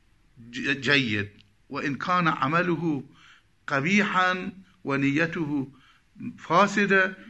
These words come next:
عمله فاسد يكون. فإذا هذه الروايات لم تقم، لم تدل على اعتبار النية في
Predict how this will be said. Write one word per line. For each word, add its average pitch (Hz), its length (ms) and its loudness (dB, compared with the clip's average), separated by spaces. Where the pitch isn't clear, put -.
عمله 151 640 2
فاسد 110 540 -4
يكون. - 200 -20
فإذا 233 680 2
هذه 151 380 -2
الروايات 160 600 0
لم 277 200 2
تقم، 214 600 2
لم 226 140 0
تدل 220 380 2
على 185 260 -2
اعتبار 165 880 0
النية 143 840 -2
في 123 300 -4